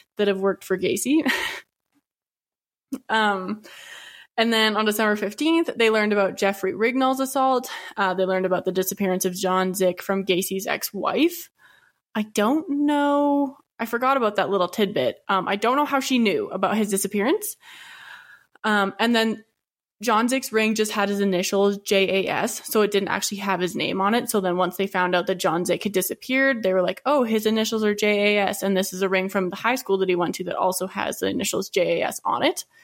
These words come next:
Um, by December sixteenth, Gacy was becoming friends with the detectives who were tasked with watching him. So he was like, even though they let him go, he was constantly being tailed by officers.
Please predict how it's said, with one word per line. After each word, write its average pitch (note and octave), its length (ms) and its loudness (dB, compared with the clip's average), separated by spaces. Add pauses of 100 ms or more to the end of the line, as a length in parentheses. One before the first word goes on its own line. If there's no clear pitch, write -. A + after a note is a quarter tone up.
(1040)
Um, G3 680 0 (880)
by C4 340 0
December D#4 380 2
sixteenth, A#3+ 560 0 (280)
Gacy B3+ 300 2
was D#4 140 2
becoming C4+ 340 0
friends B3+ 460 0
with F#3+ 100 -6
the G3+ 100 0
detectives F#3+ 600 0
who G3 320 2
were F#3 120 2
tasked F#3+ 360 -2
with G3 140 -8
watching A3+ 280 0
him. D4 200 2 (360)
So A#3 160 0
he B3 80 2
was B3+ 120 0
like, A3+ 200 2 (200)
even D4+ 200 0
though D#4 100 4
they D#4 100 2
let B3+ 140 2
him A#3 120 -2
go, G3 180 2
he A3 100 -4
was G#3+ 120 -2
constantly G3+ 500 0
being G3+ 220 2
tailed F#3 460 -2
by F3 420 0
officers. B3+ 640 0